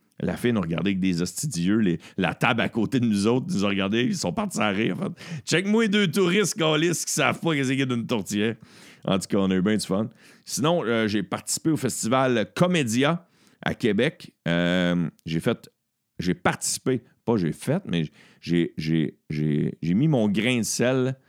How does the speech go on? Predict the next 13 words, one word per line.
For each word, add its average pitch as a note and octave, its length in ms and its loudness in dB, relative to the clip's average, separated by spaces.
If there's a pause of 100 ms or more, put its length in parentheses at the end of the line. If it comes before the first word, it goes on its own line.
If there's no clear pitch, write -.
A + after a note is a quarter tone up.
(420)
euh, D#2 280 2
dans E2+ 320 0
vingt A2+ 380 0
et A2 100 2
un A2+ 140 2
spectacles F2 800 -2
différents G2 760 -2 (540)
en F2 260 2
deux A#2 300 4
semaines. E2+ 520 0 (1200)
Entre F#2+ 300 -2
autres, G#2 320 2
euh, E2+ 120 2